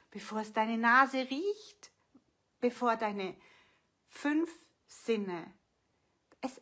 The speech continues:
auch so wahrnehmen können, dass es materialisiert ist. Du steuerst also alles. Und dieses Steuern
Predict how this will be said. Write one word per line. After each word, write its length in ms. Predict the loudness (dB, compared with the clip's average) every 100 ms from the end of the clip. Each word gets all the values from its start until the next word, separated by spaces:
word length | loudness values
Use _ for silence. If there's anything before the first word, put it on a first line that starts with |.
| _ 6
auch 480 | 8 8 2 -14 -20 _ _ _ _ _ _ _ _
so 320 | -2 0 8
wahrnehmen 520 | 10 10 6 2 2
können, 480 | 2 2 4 2 -2 _ _ _ _ _ _ _ _ _ _
dass 360 | 8 8 4 -12 _
es 300 | -2 -2 0
materialisiert 920 | 0 0 -4 -4 -4 -4 -8 -10 -10
ist. 320 | -16 -20 -20 _ _ _ _ _ _ _ _ _ _ _ _ _ _ _ _ _ _ _ _ _ -20 _ _
Du 200 | 2 4
steuerst 640 | 4 2 4 6 4 2 -4
also 400 | -4 -4 -8 -10 -6
alles. 420 | -2 0 -2 -4 -12 -14 -18 _ _ _ _ _ _ -20 -20 -20 -20 -20 -20 _ _
Und 280 | 4 4 2 -14
dieses 640 | -14 -2 4 4 4 -2 -6 -6
Steuern 840 | -4 -4 4 8 8 8 8